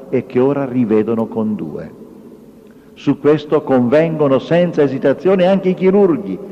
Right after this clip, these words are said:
e gli infermieri dell'ospedale di Saragozza, anzi, ne è certa la città intera che lo ha visto per tanto tempo chiedere l'elemosina alla porta del santuario." A questo punto il re,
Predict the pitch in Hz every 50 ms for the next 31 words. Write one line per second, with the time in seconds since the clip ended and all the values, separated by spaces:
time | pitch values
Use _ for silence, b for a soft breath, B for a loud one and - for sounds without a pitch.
0 | B B B 175 180 185 208 208 185 180 196 202 190 190 202 220 233 233 233 220
1 | 214 190 196 185 190 185 - - 196 190 214 226 226 220 196 196 185 - 185 190
2 | 190 180 180 185 175 143 - - - 123 - - - - - 269 285 277 254 226
3 | 180 - - 151 135 120 B B B B 180 196 226 240 233 - 226 - 254 277
4 | 294 294 285 269 - 254 240 233 233 233 220 226 - - 247 247 240 226 220 214
5 | - 262 262 247 226 196 165 156 143 123 B B B B - 240 240 240 247 247
6 | 226 208 247 285 330 277 - - 262 240 185 226 240 220 - - 302 294 277 247
7 | 202 254 240 240 277 294 277 262 240 214 175 170 185 170 - - - 196 196 196
8 | 190 170 175 175 170 175 170 175 170 165 165 160 160 156 151 143 - 139 139 131
9 | 131 120 110 - - - - - - 147 143 139 131 - 147 143 143 139 131 -
10 | 139 123 127 127 - - 135 127 120 104 117 113 107 101 98 95 92 95 92 90
11 | - - - - - - - - - - - - - - - - - B B B
12 | B B B B B - - - 123 120 - 170 156 - - 139 - - 208 214
13 | 202 - 135 120 117 120 113 98 92 92 - - - -